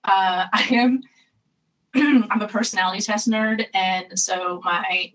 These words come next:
Enneagram, for those who might be interested or are aware of that, um, is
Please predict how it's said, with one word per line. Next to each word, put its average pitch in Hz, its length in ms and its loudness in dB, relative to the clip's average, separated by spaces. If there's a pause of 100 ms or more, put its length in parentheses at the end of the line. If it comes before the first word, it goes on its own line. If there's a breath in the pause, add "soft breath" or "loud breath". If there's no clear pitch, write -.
Enneagram, 190 760 2
for - 100 -16
those 175 420 -2
who 208 140 -10
might 180 200 -4
be 190 120 -12
interested 185 500 -2
or 175 480 -4
are 185 140 -4
aware 185 280 -2
of 175 100 -8
that, 175 280 2 (600)
um, 208 240 4
is 202 560 0